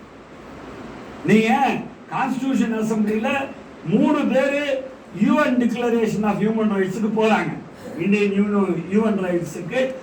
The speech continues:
போறாங்க. அந்த மூணு பேரும் இந்தியன்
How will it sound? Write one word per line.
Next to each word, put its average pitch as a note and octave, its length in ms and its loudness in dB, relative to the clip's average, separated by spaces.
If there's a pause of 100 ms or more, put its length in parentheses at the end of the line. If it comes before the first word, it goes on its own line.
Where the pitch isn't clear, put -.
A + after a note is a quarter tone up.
(280)
போறாங்க. G3 340 4 (560)
அந்த G3 160 2 (140)
மூணு D#4 280 2 (120)
பேரும் F#3+ 580 2 (840)
இந்தியன் A3+ 320 4